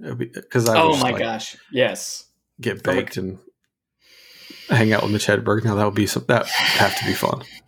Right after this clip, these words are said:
Speaker 1: Yeah.
Speaker 2: Yeah, he was definitely my, he was my favorite comedian for a very long time. So
Speaker 1: If you had to give
Speaker 2: Yeah.
Speaker 1: up one of your senses, what would you choose?
Speaker 2: Haven't we had this one before?
Speaker 1: I don't know.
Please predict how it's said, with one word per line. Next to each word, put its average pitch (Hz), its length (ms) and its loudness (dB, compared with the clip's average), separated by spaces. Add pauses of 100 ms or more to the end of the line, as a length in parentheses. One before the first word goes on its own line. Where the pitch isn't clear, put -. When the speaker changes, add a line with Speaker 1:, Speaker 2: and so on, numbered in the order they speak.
(1160)
Speaker 1:
Yeah. 131 220 2
Speaker 2:
Yeah, 127 60 0
he 127 100 2
was 269 160 2
definitely 113 300 2
my, 104 140 -2
he 131 80 4
was 131 160 4
my 113 140 2
favorite 107 320 0
comedian 98 400 -6
for 98 180 -6
a - 60 -12
very 92 320 -8
long 87 260 -12
time. - 440 -10 (100)
So - 420 -10 (1700)
Speaker 1:
If - 60 -12
you 160 80 6
had 170 40 4
to 131 80 2
give 160 120 4
Speaker 2:
Yeah. 160 80 6
Speaker 1:
up 110 100 4
one 151 140 6
of 151 40 4
your 143 120 6
senses, 120 520 0
what 127 200 2
would 120 160 2
you 117 60 -4
choose? 110 640 0 (1300)
Speaker 2:
Haven't 277 300 0
we 240 120 4
had 131 200 2
this 160 160 -6
one 165 120 0
before? 170 540 2 (340)
Speaker 1:
I 151 120 4
don't 311 120 0
know. 269 360 0